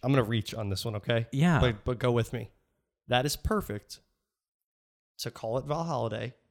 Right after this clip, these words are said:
Speaker 1: and to put it in between Friday and Saturday. Because what do we do on Fridays when we're done with the work week? We go out and we freaking rage.
Speaker 2: We rage.
Speaker 1: Right?
Speaker 2: Absolutely.
Speaker 1: So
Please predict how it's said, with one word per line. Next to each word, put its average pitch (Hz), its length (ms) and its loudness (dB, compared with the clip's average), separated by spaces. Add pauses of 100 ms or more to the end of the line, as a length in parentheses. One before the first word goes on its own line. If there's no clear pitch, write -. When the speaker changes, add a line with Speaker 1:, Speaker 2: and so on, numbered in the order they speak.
(680)
Speaker 1:
and - 100 -6
to - 80 -8
put 113 220 -4
it 135 120 4
in 123 100 4
between 127 320 4
Friday 113 320 0
and 170 100 -2
Saturday. 120 500 -8 (540)
Because - 280 -8
what 117 120 0
do 131 80 2
we 156 80 -2
do 151 180 0
on 160 80 0
Fridays 113 480 -2
when 123 100 -6
we're 117 80 -6
done 117 140 -4
with 117 100 -4
the 120 60 -6
work 113 260 -8
week? - 300 -16 (580)
We 117 60 -6
go 123 240 -2
out 110 300 -2 (280)
and 110 80 -4
we 113 60 -2
freaking 120 420 -4
rage. - 360 -10
Speaker 2:
We 139 100 6
rage. 196 500 2
Speaker 1:
Right? 143 120 2
Speaker 2:
Absolutely. 170 640 0
Speaker 1:
So 139 560 2